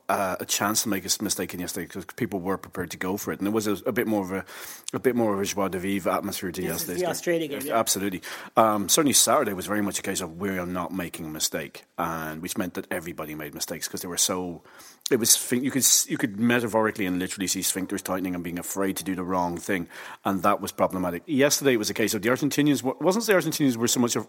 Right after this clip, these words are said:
Speaker 1: afraid of doing the wrong thing, it's that they didn't react to doing it once 'cause they went and did it a second time. And Australia, and I come back, I say it again, cue tourism. Australia spotted that there was a certain, certain frailties and certain things that Argentina were gonna do again and again and again,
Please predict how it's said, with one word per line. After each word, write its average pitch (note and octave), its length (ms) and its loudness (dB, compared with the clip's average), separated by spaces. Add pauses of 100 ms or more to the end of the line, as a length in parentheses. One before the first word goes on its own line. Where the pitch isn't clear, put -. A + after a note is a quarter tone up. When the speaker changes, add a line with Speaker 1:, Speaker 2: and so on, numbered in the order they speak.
(100)
Speaker 1:
afraid A#2 240 4
of G#2+ 80 0
doing A2 200 4
the F#2 100 0
wrong A2 320 4
thing, E2 260 0 (460)
it's A#2+ 220 6
that A2 160 2
they G#2+ 100 4
didn't C#3 240 2
react G#2 420 2
to B2 60 0
doing G#2 200 4
it G2+ 120 0
once A2+ 380 2
'cause - 160 -4
they A2 60 4
went G#2 200 2
and G#2 80 -2
did G2 100 0
it - 60 -4
a - 60 -2
second F#2 360 2
time. E2 220 -6 (400)
And A2+ 380 4 (120)
Australia, - 400 2
and B2+ 140 2
I C3 40 0
come D3+ 180 -2
back, - 100 -4
I A#2+ 80 2
say F2 240 2
it A2 60 2
again, F#3 260 0 (320)
cue B2 220 2
tourism. G#2 480 2 (240)
Australia C3+ 360 4
spotted A2 360 2
that - 40 -14
there F#2+ 100 -2
was E2+ 140 -2
a - 40 -6
certain, C#3+ 460 4 (100)
certain D#3+ 320 0
frailties A2 420 2
and G2 80 0
certain C3 240 2
things B2 160 2
that G#2+ 180 0
Argentina G2+ 380 2
were F2 80 -2
gonna C3 180 2
do F#2+ 220 0
again G2+ 340 2
and F2 80 0
again D#2 220 -4
and D#2 60 -6
again, F2+ 200 -2